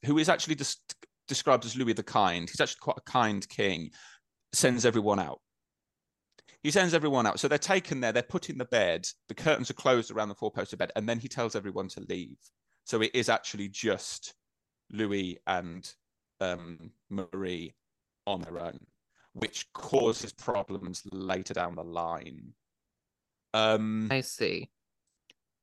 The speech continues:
Speaker 1: but she was immediately attacked viciously by different people at court,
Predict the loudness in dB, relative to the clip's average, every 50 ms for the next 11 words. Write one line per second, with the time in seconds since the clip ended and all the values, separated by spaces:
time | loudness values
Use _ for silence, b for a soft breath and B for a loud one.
0 | _ _ _ 0 0 2 2 0 2 4 4 4 4 2 0 -2 -2 0 0 0
1 | 0 0 0 0 0 0 0 0 0 0 -2 -2 -2 -2 -2 -2 -2 -2 _ -8
2 | -6 -6 -6 -6 -8 _ _ _ _ _ _ -20 -16 -8 -2 0 0 0 0 -2
3 | -4 -6 -6 -4 -4 -4 -4 -4 -8 -12 _ -2 -2 -2 -2 -2 -6 -6 -6 -10
4 | -10 -8 -8 -8 -8 -8 -8 -8 -8 -8 -6 -2 0 2 2 2 0